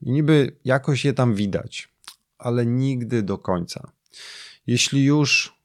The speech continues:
to części przednie i trzony, zarówno łąkotki przyśrodkowej i bocznej. Niestety rogi tylne czy korzenie łąkotki już całkowicie, a, są poza możliwościami diagnostycznymi U S G.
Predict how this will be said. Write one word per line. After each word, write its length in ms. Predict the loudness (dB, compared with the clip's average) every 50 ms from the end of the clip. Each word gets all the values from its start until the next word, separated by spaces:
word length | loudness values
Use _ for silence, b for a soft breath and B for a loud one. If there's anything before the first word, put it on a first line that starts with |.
| _ _ -2
to 360 | 2 4 4 4 4 2 0 -2
części 300 | -4 -4 -4 -4 -6 -4
przednie 440 | 0 4 4 4 4 4 0 0
i 60 | 0 0
trzony, 420 | 0 2 2 2 2 2 0 0
zarówno 260 | -2 -2 -2 -4 -4
łąkotki 400 | -4 -4 -4 -4 -6 -6 -8 -12
przyśrodkowej 600 | -12 -12 -10 -10 -12 -12 -10 -8 -6 -4 -4 -4
i 40 | -4
bocznej. 520 | -4 -6 -8 -8 -8 -8 -6 -6 -4 -4
Niestety 400 | -4 -6 -6 -4 -4 -4 -2 0
rogi 220 | 0 0 -2 -4 -6
tylne 640 | -4 -2 0 0 0 0 0 0 0 0 -2 -2 -4
czy 200 | -6 -8 -8 -8
korzenie 500 | -4 -2 -2 0 2 0 0 0 0 -2
łąkotki 520 | -2 -4 -2 -2 -2 -2 -2 -6 -6 -6
już 280 | -4 -4 -4 -4 -6 -4
całkowicie, 800 | -4 -4 -4 -2 -4 -4 -4 -4 -6 -6 -2 -2 0 0 -2 -4 -8 _ _ _ _ _ -8
a, 220 | -6 -4 -4 -2
są 200 | -4 -4 -4 -4
poza 440 | -2 -2 -2 2 2 2 2 2 -2 -4
możliwościami 600 | -4 -4 -2 -2 -4 -4 -6 -4 -2 -2 -2 -2
diagnostycznymi 840 | -2 -2 -2 -2 -2 -4 -6 -8 -12 -12 -10 -8 -6 -4 -4 -2 -2
U 120 | -2 -2
S 120 | -4 -4 -6
G. 260 | -8 -10 -10 -12